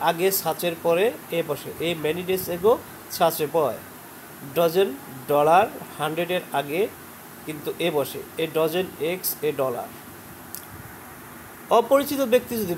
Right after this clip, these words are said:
বোঝায়, যেমন A mister নজরুল, অপরিচিত ব্যক্তি বোঝাচ্ছে, তাহলে সেক্ষেত্রে কিন্তু, আহ, এ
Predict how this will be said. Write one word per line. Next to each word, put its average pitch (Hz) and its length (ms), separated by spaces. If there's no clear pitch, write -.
বোঝায়, 160 480
যেমন 170 260
A 208 220
mister 190 340
নজরুল, 160 300
অপরিচিত 165 500
ব্যক্তি 143 260
বোঝাচ্ছে, 139 440
তাহলে 170 260
সেক্ষেত্রে 180 480
কিন্তু, 190 400
আহ, 139 1000
এ 175 260